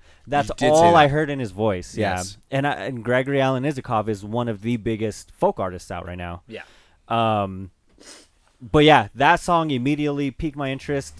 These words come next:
Speaker 1: That song was super sick, and that one features Casey Musgrave.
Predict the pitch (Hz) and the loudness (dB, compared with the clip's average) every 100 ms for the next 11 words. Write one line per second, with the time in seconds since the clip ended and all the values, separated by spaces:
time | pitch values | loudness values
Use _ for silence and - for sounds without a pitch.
0 | - 104 123 139 - 143 135 - 139 135 | -12 0 2 2 0 -2 -2 -6 -8 -8
1 | 127 151 135 - - 196 180 165 160 135 | -6 -4 -4 -4 -2 0 0 -2 -2 0
2 | 131 - 135 139 123 - 156 147 190 - | -2 -6 -8 -10 -12 -8 -6 -4 -6 -8
3 | - | -10